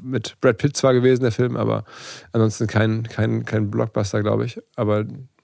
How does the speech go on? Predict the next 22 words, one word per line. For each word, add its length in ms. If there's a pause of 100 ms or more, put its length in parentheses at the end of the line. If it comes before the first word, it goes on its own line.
(160)
hab 220
ich 80
gerne 200
geguckt. 360 (520)
Aber 140
ich 100
guck, 180
äh, 280
ich, 120
es 100
gibt 180
ganz 220
wenig 240
Filme, 240
die 100
ich 200
überhaupt 420 (240)
mehr 200
als 100
einmal 240
geguckt 220
habe. 120